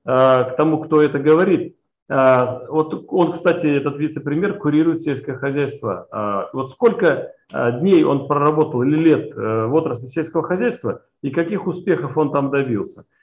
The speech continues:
На эти два вопроса, если он мне ответит, тогда кто из нас псевдоэксперт, будет сразу понятно. А у нас есть, мне есть что ответить на этот вопрос. Теперь вот касательно, ну, это, э, немножко я оскорбился вот за то, что псевдоэкспертами нас называют.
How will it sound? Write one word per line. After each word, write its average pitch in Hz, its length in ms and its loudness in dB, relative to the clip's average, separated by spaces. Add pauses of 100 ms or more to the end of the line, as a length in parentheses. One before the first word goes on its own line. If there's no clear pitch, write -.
(120)
На 147 80 2
эти 175 180 2
два 170 240 4
вопроса, 175 340 2
если 156 160 -2
он 165 80 4
мне 170 120 4
ответит, 170 520 -2 (180)
тогда 135 240 2
кто 180 240 2
из 170 140 6
нас 165 160 0
псевдоэксперт, 156 800 0
будет 156 180 -2
сразу 143 340 0
понятно. 139 540 0 (300)
А 131 340 4
у 143 80 0
нас 180 280 2
есть, 151 300 0
мне 160 240 4
есть 143 140 0
что 127 160 -2
ответить 117 380 -2
на 120 40 -2
этот 104 260 -4
вопрос. 95 380 -10 (300)
Теперь 165 260 2
вот 165 140 2
касательно, 151 680 0
ну, 147 160 2
это, 110 340 -6
э, 139 280 0
немножко 143 400 0
я 131 140 2
оскорбился 143 520 -4
вот 104 100 -2
за 113 140 -2
то, 117 140 -6
что - 180 -12
псевдоэкспертами 120 840 -4
нас 92 220 -8
называют. 95 380 -6